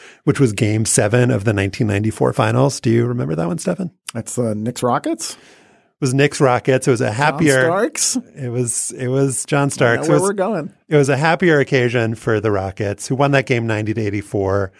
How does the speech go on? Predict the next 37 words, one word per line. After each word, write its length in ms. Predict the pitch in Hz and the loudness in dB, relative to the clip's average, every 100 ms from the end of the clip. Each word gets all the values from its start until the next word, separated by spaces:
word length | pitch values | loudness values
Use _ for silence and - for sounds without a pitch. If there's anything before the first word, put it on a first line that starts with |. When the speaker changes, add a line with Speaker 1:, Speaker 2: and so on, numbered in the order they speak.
| _ _ _ _ | _ _ _ _
Speaker 1:
Uh, 180 | 135 113 | 0 0
thanks 300 | - 151 143 | 2 0 2
in 80 | 147 | 2
large 280 | 123 123 - | 4 2 0
part 200 | 113 110 | -2 0
to 100 | 107 | -4
Starks 440 | - 113 104 - | 0 0 0 -2
going 280 | - 110 101 | -2 -2 -2
two 200 | - 120 | -2 -2
for 180 | - 127 | 0 0
eighteen 760 | 110 113 - 120 110 110 110 104 - - - | 0 -2 -2 -2 0 0 -2 -6 -14 -20 -8
from 160 | - 123 | -2 0
the 80 | 107 | 0
floor 400 | - 107 104 104 | 2 4 4 2
and 180 | 92 - | 0 0
oh 220 | 147 135 | 2 2
for 200 | - 120 | 2 2
eleven 440 | 110 110 107 101 | 4 2 0 -4
from 200 | - 107 | -6 -8
three. 420 | 101 117 117 123 - - - - - | -6 -6 -4 -4 -8 -20 -20 -14 -4
I 100 | 135 | 0
hadn't 260 | 214 208 | 0 2
looked 320 | 151 120 143 202 | 2 2 2 2
at 80 | |
that 160 | 208 202 | 2 4
game 360 | 196 196 190 185 | 4 4 4 2
since 240 | 143 - | 0 2
nineteen 240 | 120 117 | 0 2
ninety-four, 720 | 131 110 110 - 120 123 135 131 | 0 0 -2 -2 2 4 4 4
and 260 | 135 120 | 0 -2
why 160 | 113 113 | 0 0
would 200 | 107 113 | 0 2
I? 180 | 135 139 | 4 4
It 80 | |
was 200 | 117 107 | 2 -2
pretty 240 | - 135 113 | -4 -4 -4
gross. 580 | 113 110 147 165 - | -2 0 2 0 -4